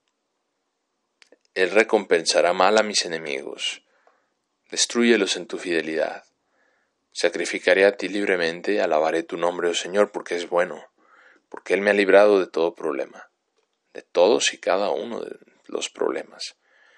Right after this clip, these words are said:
Dice aquí: "Mi ojo ha visto su deseo sobre sus enemigos".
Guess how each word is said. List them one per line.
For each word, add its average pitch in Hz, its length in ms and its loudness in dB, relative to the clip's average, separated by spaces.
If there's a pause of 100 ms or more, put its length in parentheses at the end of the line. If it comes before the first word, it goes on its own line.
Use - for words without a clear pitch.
(260)
Dice - 200 -2
aquí: 92 180 -4
"Mi 87 140 0
ojo 90 240 4
ha 110 40 6
visto 107 320 -2
su - 200 -4
deseo 80 260 -2
sobre 82 320 -4
sus 76 180 -8
enemigos". 76 640 -14